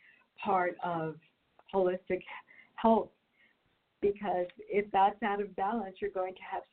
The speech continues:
stress and worry and not sleep well, and it will, it will affect your health. So being, being prepared and knowing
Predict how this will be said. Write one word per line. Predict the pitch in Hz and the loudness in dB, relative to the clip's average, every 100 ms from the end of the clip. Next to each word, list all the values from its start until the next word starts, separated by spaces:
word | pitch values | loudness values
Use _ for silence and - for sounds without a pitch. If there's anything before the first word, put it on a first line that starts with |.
| _ | _
stress | - 196 214 214 214 214 | -4 2 6 6 4 -4
and | 170 165 | -8 -6
worry | 165 190 196 202 196 | -4 -2 0 0 0
and | 160 | -4
not | 160 170 _ | -8 -8 _
sleep | 196 214 208 | 2 2 4
well, | 202 190 | 2 2
and | 180 | 2
it | 175 | 0
will, | 185 185 | 2 2
it | 190 _ _ _ - - 196 | 2 _ _ _ -10 2 6
will | 202 | 6
affect | 202 208 233 233 | 6 4 2 0
your | 190 175 | -4 -2
health. | 170 165 - _ - - - - _ | 0 0 -2 _ -20 -20 -20 -20 _
So | 220 208 208 | 6 6 6
being, | 240 262 262 226 - - _ - - | 4 4 4 0 0 -14 _ -4 2
being | 247 285 | 2 2
prepared | - 262 233 220 254 226 208 185 | -2 -4 -4 0 2 4 2 0
and | 180 | -6
knowing | 185 196 220 | -4 -2 -2